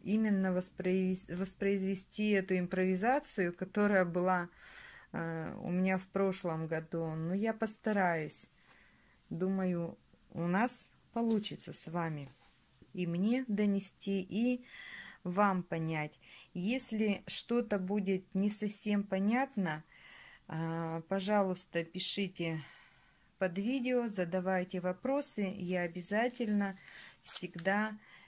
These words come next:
читаю, жду ваших вопросов. Э, если есть какие-то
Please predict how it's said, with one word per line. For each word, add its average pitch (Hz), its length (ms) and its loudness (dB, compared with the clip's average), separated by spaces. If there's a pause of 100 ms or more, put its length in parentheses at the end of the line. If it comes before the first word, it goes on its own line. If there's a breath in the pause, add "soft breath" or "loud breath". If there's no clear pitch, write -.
(180 loud breath)
читаю, 240 880 0 (340 loud breath)
жду 185 880 0
ваших 180 560 -4
вопросов. 226 720 -2 (800 soft breath)
Э, 170 340 -4
если 185 520 -2
есть 190 380 0
какие-то 170 840 -2